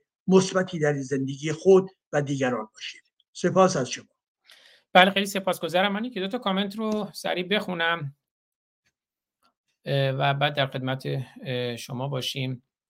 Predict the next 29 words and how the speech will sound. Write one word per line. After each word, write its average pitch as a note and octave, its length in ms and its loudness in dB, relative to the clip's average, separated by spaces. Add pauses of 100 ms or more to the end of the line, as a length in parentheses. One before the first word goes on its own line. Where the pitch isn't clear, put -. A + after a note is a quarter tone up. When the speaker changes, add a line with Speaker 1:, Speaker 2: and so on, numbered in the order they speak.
(580)
Speaker 2:
اه، C3+ 200 2
دوستی D#3+ 320 -4
گفته D#3 260 0
پرسش D#3 420 -2
من D#3 300 2
رو D#3+ 80 0
مطرح D3+ 480 2
کنید، D#3 360 -4
که F3 120 0
البته F3 240 0
خب F#3+ 60 4
اینجا F3 260 0
مباحث D#3 380 2
تاریخی D3 360 2
رو D#3+ 80 0
ما D#3+ 100 0
تو E3 80 -6
برنامه‌های D3 340 4
دیگه‌ای D3 260 -2
مطرح D#3+ 340 0
کردیم، D3+ 340 0
اما D3 220 -2 (100)
پ-، C3+ 100 -4
خود F3 280 2
نکته E3 340 0
شما D3 240 0
رو D#3 60 -4
مطرح D3 320 -2
می‌کنم. D#3+ 540 -4